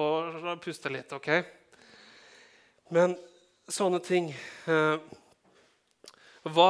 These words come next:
er det vi, hvordan kan vi identifisere når vi har sånne ting? Når du er i en situasjon, har du funnet at du noen ganger så reagerer du veldig sterkt i en situasjon, og du skjønner ikke hvorfor du gjør det?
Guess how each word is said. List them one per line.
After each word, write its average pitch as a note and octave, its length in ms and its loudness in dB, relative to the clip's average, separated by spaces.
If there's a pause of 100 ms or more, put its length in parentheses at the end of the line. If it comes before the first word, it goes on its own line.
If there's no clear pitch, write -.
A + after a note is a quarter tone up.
er F3 100 2
det E3 60 -4
vi, E3+ 100 -2
hvordan F3 480 0
kan E3+ 160 2
vi F3 160 0
identifisere D#3+ 720 -4 (560)
når D3+ 160 -2
vi D3+ 160 -2
har C#3+ 160 -2
sånne C#3 220 -6
ting? B2 180 -12 (1120)
Når E3+ 160 0
du G3 80 6
er D3+ 140 8
i D#3+ 80 -4
en D#3 100 -8
situasjon, E3+ 480 -6 (880)
har D#3+ 120 0
du F3+ 100 0
funnet F3 260 -2
at D3+ 140 -4
du F3 80 -4
noen E3+ 160 0
ganger D#3 160 -4
så E3+ 100 -6
reagerer D3 480 -4
du F3 160 -10 (120)
veldig F#3+ 360 -10
sterkt D3 320 -6
i D3 60 -4
en C#3 60 -8
situasjon, E3+ 440 -6
og - 480 -18
du F#3+ 80 -8
skjønner C#3+ 240 -6
ikke D#3 160 -8
hvorfor C#3+ 240 -10
du D3 80 -6
gjør C#3 160 -4
det? C#4+ 80 -8